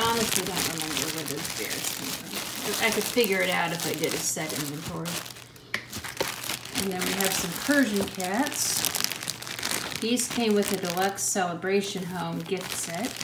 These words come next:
These are, this is our Labrador family. Now, it came with this, the b-, older sister and brother. This little one came with the, um,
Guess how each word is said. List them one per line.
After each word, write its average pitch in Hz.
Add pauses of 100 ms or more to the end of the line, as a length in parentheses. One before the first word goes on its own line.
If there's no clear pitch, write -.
(580)
These 220
are, 208
this 208
is 202
our 214
Labrador 180
family. 180
Now, 196 (100)
it 196 (280)
came 262
with 214
this, -
the 214
b-, 196
older 220
sister 196
and 165
brother. 175 (880)
This 190
little 247
one 196 (260)
came 196
with 180
the, 175
um, 160